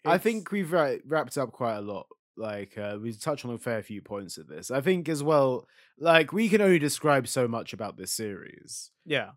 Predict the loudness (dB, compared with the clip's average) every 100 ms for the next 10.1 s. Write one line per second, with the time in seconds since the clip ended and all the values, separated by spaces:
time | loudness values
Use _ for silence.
0 | -2 2 4 4 4 6 6 6 2 2
1 | 2 -2 -4 -2 0 0 0 -2 -2 -2
2 | -4 -4 -8 -10 -10 -4 -4 -4 -2 -2
3 | -4 -6 -6 -6 0 0 0 _ _ _
4 | _ _ _ -4 -2 2 2 0 -10 _
5 | _ -2 4 6 6 4 4 4 4 0
6 | 0 2 0 0 0 0 0 -2 0 0
7 | -2 -4 -4 -2 0 0 -2 -6 -8 -6
8 | -6 -4 -6 -10 _ _ _ _ _ _
9 | _ 0 2 2 -2 -4 -6 -8 -10 -8